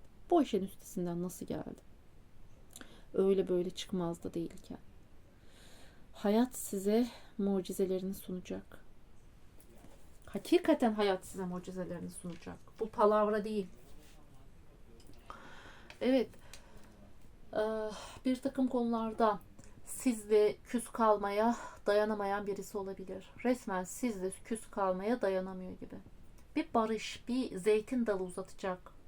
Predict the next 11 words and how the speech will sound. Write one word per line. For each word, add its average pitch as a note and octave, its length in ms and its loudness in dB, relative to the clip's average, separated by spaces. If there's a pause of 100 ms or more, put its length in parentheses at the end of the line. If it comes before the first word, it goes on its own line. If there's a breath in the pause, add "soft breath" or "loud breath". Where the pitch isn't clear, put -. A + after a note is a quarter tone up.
e, F3+ 380 -6
etrafınızdan G3 840 -2
birisi G#3 560 -4 (540 loud breath)
bir G#3+ 80 -4
zeytin F#3+ 540 -4
dalı A3+ 200 -2
uzatacak, A#3 640 -2 (340)
e, F#3 40 -6 (420)
küsülüğe G#3+ 560 -2
fazla G3 420 -2
dayanamıyor. F#3+ 540 -8